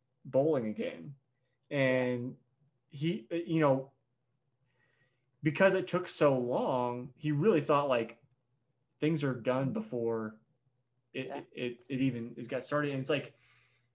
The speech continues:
Speaker 1: one of the things I talked about with him, and I've kinda come to this place too, where it's like, y-, don't set a timeline on it. Just be with it,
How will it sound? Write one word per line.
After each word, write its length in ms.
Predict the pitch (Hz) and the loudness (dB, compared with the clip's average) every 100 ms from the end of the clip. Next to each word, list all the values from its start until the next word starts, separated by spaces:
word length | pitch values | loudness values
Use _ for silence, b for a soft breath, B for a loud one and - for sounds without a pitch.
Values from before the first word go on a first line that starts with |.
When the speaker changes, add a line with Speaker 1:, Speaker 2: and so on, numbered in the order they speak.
| _ _ 196 | _ _ -16
Speaker 1:
one 260 | 151 165 185 | -6 0 2
of 60 | |
the 40 | 175 | 2
things 120 | 143 | -2
I 60 | 139 | 0
talked 220 | 143 139 | -2 0
about 180 | 127 117 | 0 -2
with 140 | 117 | -4
him, 300 | 175 175 151 | -6 -4 -2
and 180 | 127 135 | -4 -6
I've 240 | 147 151 | -6 -6
kinda 160 | 160 139 | -4 -4
come 200 | 139 127 | -6 -8
to 60 | 113 | -8
this 160 | 113 | -12
place 320 | - 123 117 | -8 -8 -8
too, 260 | - 214 196 | -8 -4 -2
where 120 | 139 | -2
it's 140 | 127 127 | -4 -4
like, 300 | 120 113 - _ _ _ _ _ _ _ _ _ _ _ _ _ - _ 392 _ - | -4 -4 -10 _ _ _ _ _ _ _ _ _ _ _ _ _ -20 _ -20 _ -14
y-, 160 | 208 - _ _ _ - 135 | -14 -14 _ _ _ -6 4
don't 260 | 175 220 - - | 4 4 -8 -14
set 460 | - - 165 - 180 | -8 0 0 0 -10
a 80 | - _ - | -10 _ -16
timeline 680 | - 160 165 131 113 107 | -4 0 0 0 -2 -2
on 140 | 107 110 | -2 -4
it. 160 | 110 - _ | -6 -14 _
Just 460 | - 165 170 - - - 143 _ - _ _ _ | 4 4 4 -8 -18 -20 -20 _ -20 _ _ _
be 320 | 175 196 214 170 | -4 0 0 0
with 380 | 127 156 175 | 4 4 4
it, 300 | 214 220 - | 0 -2 -6